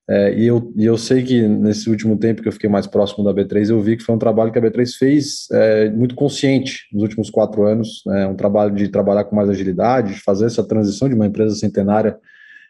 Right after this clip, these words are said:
pra uma empresa que hoje tem diferentes competições no mercado e precisa tá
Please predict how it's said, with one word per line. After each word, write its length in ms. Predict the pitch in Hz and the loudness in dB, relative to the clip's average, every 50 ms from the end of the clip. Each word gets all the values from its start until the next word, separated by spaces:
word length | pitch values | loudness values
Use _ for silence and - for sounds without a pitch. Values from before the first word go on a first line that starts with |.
| _ _ - | _ _ -4
pra 100 | - 110 | -2 0
uma 140 | 110 113 107 | 2 2 0
empresa 360 | 101 117 117 120 113 117 113 | 0 0 0 2 2 0 -2
que 220 | 117 - 113 110 | -2 0 2 2
hoje 280 | 107 113 123 117 113 110 | 4 4 2 2 0 -2
tem 360 | - 117 117 113 110 110 104 | 0 0 2 2 2 2 2
diferentes 460 | 104 107 - 127 117 120 131 127 123 | 0 0 0 0 2 2 2 0 -2
competições 520 | - 131 113 - 123 110 - - 123 120 113 | -2 -2 0 0 0 -2 0 0 0 0 2
no 80 | 117 | 2
mercado 460 | 113 113 110 107 - - 113 117 117 | 2 2 0 0 0 0 0 2 2
e 40 | 120 | 2
precisa 460 | 120 - 135 127 131 - 135 143 160 | 2 2 2 2 2 0 2 2 2
tá 380 | 160 160 151 139 143 156 170 170 | 2 2 2 2 2 2 0 -4